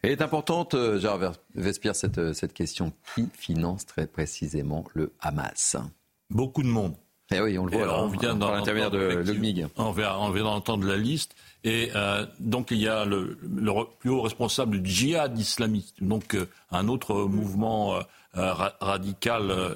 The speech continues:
Speaker 2: de, présent à, à, à Gaza, qui a dit l'an dernier, et j-, j'ai l'enregistrement de cette interview télévisée avec moi, euh, que l'Iran contribuait à, au financement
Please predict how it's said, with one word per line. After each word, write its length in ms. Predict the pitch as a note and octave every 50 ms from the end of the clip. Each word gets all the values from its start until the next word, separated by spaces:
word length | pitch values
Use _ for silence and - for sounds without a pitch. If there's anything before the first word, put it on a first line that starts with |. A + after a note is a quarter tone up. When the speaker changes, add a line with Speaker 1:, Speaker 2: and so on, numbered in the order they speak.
| - - -
Speaker 2:
de, 240 | G#2+ G#2 F#2 - - -
présent 560 | - - G#2+ G2 E2 F#2 A2 A2 G#2+ G2+ F#2+
à, 160 | F2+ F2+ E2+ - - -
à, 260 | - F2 F#2+ F#2 -
à 100 | F#2+ F#2 F#2
Gaza, 400 | E2 G2+ F#2+ F2+ F#2+ A#2 C#3 C3+
qui 180 | - - A#2
a 60 | A2+ A2
dit 360 | G2 G#2+ C#3+ D#3+ C#3 B2+ - - _ _ - _ _ -
l'an 160 | G#2 A2 A2+
dernier, 380 | A2 A2+ A#2 A2+ B2 C3+ C#3 C3+ B2 G#2+ G2
et 40 | F#2+
j-, 140 | F2 D#2 D2+ -
j'ai 320 | - E2+ G#2 A2 G2 F#2+ F#2
l'enregistrement 880 | G2 G2+ F2+ F#2 F#2 E2+ - F#2+ - - - G#2+ G2+ G#2 G#2+ G#2+ G#2
de 100 | G2 F#2
cette 220 | F2 - G2+ - -
interview 420 | F#2+ F2+ - - F2+ E2 F#2+ G2
télévisée 560 | E2+ - G2 F2+ F2+ E2+ F2 F2 G2 A2 G#2+ -
avec 260 | - F2 F#2 F#2+ - -
moi, 300 | G#2 A2 A#2+ A#2+ A#2 - - - - - - - -
euh, 200 | G#2 G#2+ G#2+ G#2 - -
que 280 | - A#2+ A#2 A2+ G#2+ G#2+
l'Iran 560 | G#2+ A2+ A2+ B2 C3 B2+ - A#2 C#3 D3 C#3+
contribuait 840 | - - A#2+ G#2 - - B2+ A#2 G#2 G#2+ B2 B2+ B2+ B2+ A#2 G#2+ - - - - _ -
à, 300 | F2 F#2 G2 G2 - G#2+
au 60 | G2
financement 1000 | F2 - - C3 A#2 B2 A#2+ G#2 - - - A#2+ A#2 A2+ A2+ A2 G#2 F2+ -